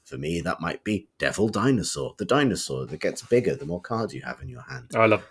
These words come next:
Speaker 2: I love, that's one of my favorite cards, I
Speaker 1: Uh,
Speaker 2: think. I
Speaker 1: I've
Speaker 2: love
Speaker 1: got him
Speaker 2: Devil
Speaker 1: very
Speaker 2: Dinosaur.
Speaker 1: shiny now. I've leveled him up a lot. Um,
Speaker 2: <laughs>
Speaker 1: he's, he'd
Speaker 2: Shiny
Speaker 1: be a,
Speaker 2: text.
Speaker 1: he, he'd be a, he'd be a perfect candidate for, uh, for the Space Throne.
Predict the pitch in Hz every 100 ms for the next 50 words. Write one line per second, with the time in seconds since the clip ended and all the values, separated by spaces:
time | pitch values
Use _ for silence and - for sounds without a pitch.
0 | - 117 107 107 101 107 101 107 95 -
1 | 95 95 92 - 82 - - 90 85 92
2 | 95 82 82 80 78 78 80 69 78 82
3 | 78 76 85 80 76 80 - - - -
4 | - 107 98 95 95 92 151 - 151 120
5 | 110 - 131 123 117 139 135 - - -
6 | - 127 127 123 123 98 - 113 - 107
7 | - - 113 101 107 - - 104 113 85
8 | - - - 92 82 73 - - 80 73
9 | 71 71 - - 76 76 - 78 - -
10 | 73 69